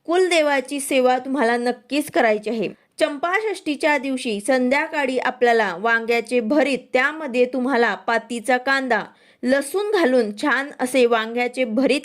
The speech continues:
करायचे आहे आणि त्याचसोबत बाजरीची भाकर हा नैवेद्य तुम्हाला दाखवायचा आहे. तुमच्याजवळ जर खंडोबाचे मंदिर असेल तर तिथे तुम्हाला जायचं आहे. तसेच या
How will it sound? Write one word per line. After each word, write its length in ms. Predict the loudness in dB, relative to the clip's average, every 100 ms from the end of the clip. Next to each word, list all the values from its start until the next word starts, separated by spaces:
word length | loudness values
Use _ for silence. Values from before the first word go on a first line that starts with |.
| 0
करायचे 380 | 2 0 -2
आहे 220 | -4 -4 -6 _ -20 -12 -4
आणि 240 | -4 -4 -6
त्याचसोबत 720 | -2 -2 -2 -6 -4 -2 -2 0
बाजरीची 560 | 0 -2 -8 -8 -6
भाकर 520 | -2 0 0 2 2 2
हा 280 | -4 -2 0
नैवेद्य 460 | 0 -2 -2 -2 -2
तुम्हाला 480 | 0 0 0 0 0
दाखवायचा 560 | -2 -2 -4 -2 -2
आहे. 200 | -4 -2 0
तुमच्याजवळ 680 | 0 2 0 2 0 0 0
जर 200 | 0 -2 -2
खंडोबाचे 560 | 0 2 2 0 -2
मंदिर 440 | -2 -2 2 2 2
असेल 380 | 2 0 0
तर 100 | -2 -4
तिथे 280 | -6 0 0 2
तुम्हाला 380 | 0 0 0
जायचं 380 | 2 0 0 -4
आहे. 240 | -4 -4 -6 _ _ _
तसेच 360 | 0 2 0 0
या 220 | 0 0